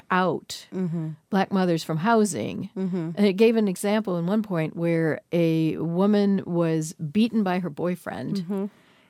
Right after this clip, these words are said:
Speaker 1: and so she called nine one one, and then the landlord kicked her out because she was a nuisance
Speaker 2: Yep.
Speaker 1: because of that call to nine one one. So she was
Speaker 2: Yes.
Speaker 1: doubly victimized.
Speaker 2: Yes.
Speaker 1: Um, I'm curious about the sort of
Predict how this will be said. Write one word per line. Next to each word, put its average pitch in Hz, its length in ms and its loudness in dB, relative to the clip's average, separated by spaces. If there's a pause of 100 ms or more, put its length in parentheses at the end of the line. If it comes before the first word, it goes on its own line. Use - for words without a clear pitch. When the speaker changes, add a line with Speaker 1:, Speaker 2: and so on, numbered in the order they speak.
(240)
Speaker 1:
and 175 220 4
so 170 140 2
she - 120 -4
called 190 300 2
nine 180 260 2
one 160 200 0
one, 151 400 -2 (380)
and 226 160 6
then 240 160 6
the 220 120 4
landlord 214 580 0
kicked 214 260 -2 (120)
her 311 200 2
out - 360 -8 (100)
because 196 260 2
she - 100 -2
was 196 140 2
a 202 60 2
nuisance - 580 2
Speaker 2:
Yep. 190 140 4
Speaker 1:
because 190 180 2
of 185 80 0
that 160 320 4 (160)
call 147 380 2
to - 100 -10
nine 151 220 -2
one 151 120 -4
one. 151 160 -2
So 170 140 -4
she 185 140 -2
was 170 100 2
Speaker 2:
Yes. 156 180 -4
Speaker 1:
doubly 180 600 2 (580)
victimized. 151 760 -6
Speaker 2:
Yes. 185 440 -4 (260)
Speaker 1:
Um, 185 280 0 (200)
I'm 262 160 2 (160)
curious 233 460 0
about 170 440 -2
the 170 240 -2
sort 175 200 -2
of 156 280 -4